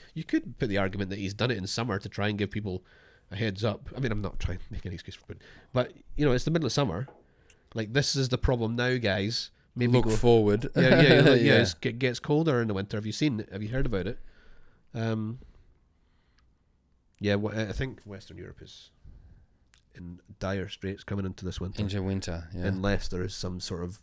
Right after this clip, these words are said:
Speaker 1: deal brokered with Russia. I don't know what that would be, but, um, um, it's, yeah, not great.
Speaker 2: There's another thing I saw, I think it might have been today, uh, Spain, I think,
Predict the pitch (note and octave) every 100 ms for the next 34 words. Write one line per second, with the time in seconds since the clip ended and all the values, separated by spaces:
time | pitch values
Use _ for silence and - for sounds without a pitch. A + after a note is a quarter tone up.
0 | - F#2+ F2+ E2+ F2+ F2 - E2 - _
1 | _ _ _ _ _ _ F#2+ - F2+ -
2 | F#2 - - - - _ _ _ _ _
3 | _ _ _ _ F2 F2+ F2+ F2 E2+ E2+
4 | G2 G#2 - - _ _ _ - E2+ -
5 | F#2 E2+ E2+ F2 - - _ _ _ _
6 | _ _ _ _ _ _ _ _ _ _
7 | - F2 E2+ E2 E2+ F2 F2+ - - -
8 | - G2 F#2+ A2+ F2+ F2+ F#2 - _ _
9 | _ _ - G#2 A2+ G#2+ G#2 A#2 G2+ F#2
10 | - F2+ F2 F2+ G#2 E2+ F2+ F2+ F2+ -
11 | F2 F2 F2 F2 - - - - C2+ -
12 | - - - G2+ F#2+ G2 F#2+ F#2+ - -
13 | _ _ _ _ _ _ - G2+ G#2+ G2